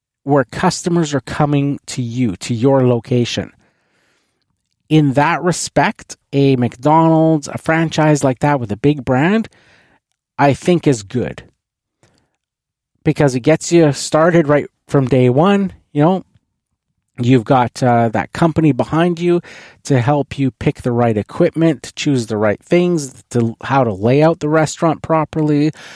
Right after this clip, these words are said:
how to put you through training and all that sort of stuff to get you going. And as soon as you open those doors, from day one, customers are gonna be coming in and buying your Big Macs and buying your s-, foot-long sandwiches and all that sort of stuff.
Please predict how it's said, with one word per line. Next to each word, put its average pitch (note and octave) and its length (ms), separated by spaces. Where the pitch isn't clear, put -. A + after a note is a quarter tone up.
how C3 180
to A#2 80
put - 220
you C#3+ 80
through B2 180
training E3+ 600
and C#3+ 80
all D#3 100
that C3+ 140
sort D3 200
of C#3+ 80
stuff D3+ 360
to C3+ 100
get B2+ 160
you B2+ 140
going. D#3+ 420
And C3+ 140
as C3 80
soon F#3 200
as E3 140
you E3+ 60
open D#3 220
those C3+ 180
doors, C3 500
from B2 220
day F3 260
one, D#3+ 340
customers E3+ 540
are C#3+ 60
gonna C#3+ 160
be C#3+ 100
coming D#3 340
in B2 220
and B2 160
buying C#3+ 260
your D3 120
Big E3 200
Macs - 480
and G#2+ 140
buying D3 300
your C#3 100
s-, - 300
foot-long E3 480
sandwiches D3+ 720
and B2 100
all C#3+ 140
that - 160
sort A#2+ 220
of A2 60
stuff. - 440